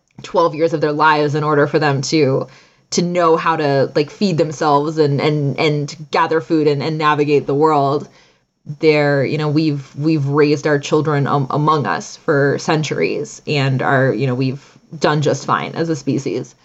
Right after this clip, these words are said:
So, <laughs> like, we're, we're wired to learn. And when you go down the rabbit hole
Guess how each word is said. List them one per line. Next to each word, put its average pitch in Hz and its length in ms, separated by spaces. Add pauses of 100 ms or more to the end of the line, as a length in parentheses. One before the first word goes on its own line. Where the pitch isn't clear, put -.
(260)
So, - 260
<laughs> 214 240
like, 233 240
we're, 208 220
we're 202 240
wired 175 580
to 170 460
learn. 165 560 (560)
And 180 120
when 185 120
you 185 60
go 202 140
down 196 140
the 170 80
rabbit 170 320
hole 151 480